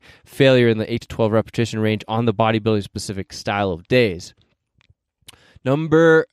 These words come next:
three, you're just not working out hard enough. That is something that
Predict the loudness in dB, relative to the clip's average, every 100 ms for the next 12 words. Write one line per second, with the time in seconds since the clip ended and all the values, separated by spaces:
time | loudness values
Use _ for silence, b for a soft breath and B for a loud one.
0 | _ _ -10 -4 -2 0 -2 -6 -12 _
1 | _ _ _ 0 0 2 0 0 -4 -4
2 | 0 -2 -2 -4 -4 -6 -6 0 0 0
3 | -12 -18 _ _ _ _ _ _ _ _
4 | -4 -2 -2 -4 -4 -2 0 0 0